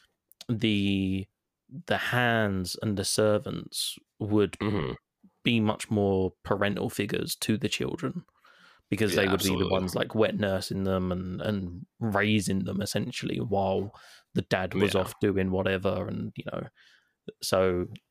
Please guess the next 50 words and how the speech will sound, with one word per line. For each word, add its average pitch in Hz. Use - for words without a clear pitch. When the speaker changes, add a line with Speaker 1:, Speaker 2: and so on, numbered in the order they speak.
Speaker 2:
And 113
you 117
Speaker 1:
they, 123
Speaker 2:
definitely 127
Speaker 1:
they're 151
Speaker 2:
get 135
that 76
Speaker 1:
obviously 101
Speaker 2:
here 76
too 71
with 65
both, 85
both 76
Amicia's 67
parents. -
Speaker 1:
Yeah, 127
Speaker 2:
You 104
know, 92
they 71
Speaker 1:
exactly. 95
You 95
Speaker 2:
both 95
Speaker 1:
know, 101
Speaker 2:
seem 98
very 95
Speaker 1:
her -
Speaker 2:
distant. -
Speaker 1:
Yeah, 98
exactly. 98
Both 123
her -
parents 95
are 87
very 92
distant, 95
and 165
the, -
the, 92
the -
people 123
of 87
this 101
castle 101
seem -
to 90
be 73
raising 101
her. 98
Um, 95
Speaker 2:
Mm-hmm. 65